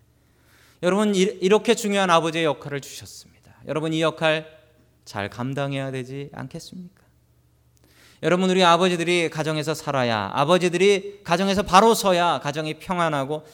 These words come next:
가정이 바로 설 수 있고 자녀들이 잘 될 수 있습니다. 그 임무 무시하지 마십시오. 뒤로 제껴놓지 마십시오. 돈 벌어오는 사람 되지 마십시오. 믿음의 가장 되십시오.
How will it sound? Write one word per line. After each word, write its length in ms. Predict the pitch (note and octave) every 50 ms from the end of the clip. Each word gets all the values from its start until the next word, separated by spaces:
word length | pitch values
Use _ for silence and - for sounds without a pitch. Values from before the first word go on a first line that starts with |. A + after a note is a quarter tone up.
| _
가정이 340 | _ - D3 C3 C#3 C#3 C#3
바로 220 | B2 C3 C3+ C3+ C3+
설 140 | B2 C3+
수 160 | A#2+ - - B2+
있고 360 | A#2 - - D3 D#3+ F#3 - - _ _
자녀들이 460 | - - F#3+ G#3 A#3+ A#3 B3 C4 B3+
잘 180 | A3+ G3+ F3+
될 140 | E3 F3+ F3
수 140 | D#3+ - F#3+
있습니다. 580 | - - - B2+ A2 G#2 G2+ G2 G2+ G#2+ A2 - _ _ _ _ _ _ _ _
그 140 | - E3+
임무 500 | F3+ E3+ E3 D#3+ E3 D#3+ D#3+ E3+ F#3 F#3 F#3 - - _ _ _ _ _ _
무시하지 580 | - B2 C#3+ E3+ - - F#3 G3+ G3 F#3+ G#3 G#3+
마십시오. 760 | G3 F3+ E3 D#3 - D#3+ D3 - - - C#3 B2 A2+ G#2+ G#2+ - _ _ _ _ _ _ _ _
뒤로 280 | - - F3 F#3 G#3 A3
제껴놓지 500 | F#3+ G#3 F#3+ - G#3+ G#3 F#3+ F#3 F#3+ -
마십시오. 720 | G#3 F#3+ D#3 C3+ B2+ A#2+ B2+ - - - A#2+ - - F#2+ _ _ _ _ _ _ _ _ _ _
돈 300 | _ - E3+ F#3+ G#3 G#3+
벌어오는 400 | G3 G#3+ G#3+ G#3+ A3 A3 G#3+ G#3+
사람 280 | G3+ G3+ G#3 G#3 G#3+ G3+
되지 200 | F#3+ F#3+ - F#3
마십시오. 640 | F#3+ F3+ E3 D#3+ - D#3 C3+ - - C#3 B2+ A#2 G#2+
믿음의 400 | A#2+ D#3 E3 F#3+ F#3+ G3 G3 F#3+
가장 340 | E3+ D3+ E3 E3+ G3+ G3+
되십시오. 480 | G3+ G3+ F#3+ F3+ - - - - - -